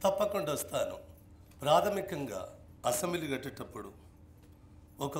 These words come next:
గురు, అసెంబ్లీ కట్టేటప్పుడు కవిత్వం అంటే ఎలా ఉంటది అని చెప్పుకుందాం చదువుతున్నప్పుడు మినుగురు. ఇక్కడ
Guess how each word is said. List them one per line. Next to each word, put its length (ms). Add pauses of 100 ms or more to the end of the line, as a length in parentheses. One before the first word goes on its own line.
గురు, 180 (380)
అసెంబ్లీ 420
కట్టేటప్పుడు 520 (200)
కవిత్వం 500
అంటే 220
ఎలా 140 (120)
ఉంటది 360 (1040)
అని 200
చెప్పుకుందాం 640
చదువుతున్నప్పుడు 760 (920)
మినుగురు. 420 (920)
ఇక్కడ 180